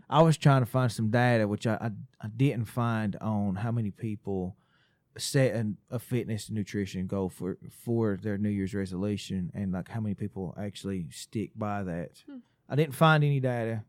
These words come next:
Speaker 1: I will
Speaker 2: There's
Speaker 1: keep
Speaker 2: probably
Speaker 1: searching.
Speaker 2: not any.
Speaker 1: Yeah, right. I mean, you would think there would be, right?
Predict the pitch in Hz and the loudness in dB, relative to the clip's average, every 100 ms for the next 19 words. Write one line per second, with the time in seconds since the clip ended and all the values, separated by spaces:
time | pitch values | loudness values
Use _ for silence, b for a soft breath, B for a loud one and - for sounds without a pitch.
0 | _ 120 117 113 123 107 226 110 104 - | _ -2 0 0 0 0 2 2 2 0
1 | 196 185 185 - b b - 139 135 110 | 0 -2 -10 -14 b b 0 4 6 4
2 | - - 135 131 151 135 151 180 190 202 | -2 -6 2 4 4 4 6 6 6 4
3 | 247 269 196 131 113 101 101 120 185 | 2 0 2 2 2 2 0 2 0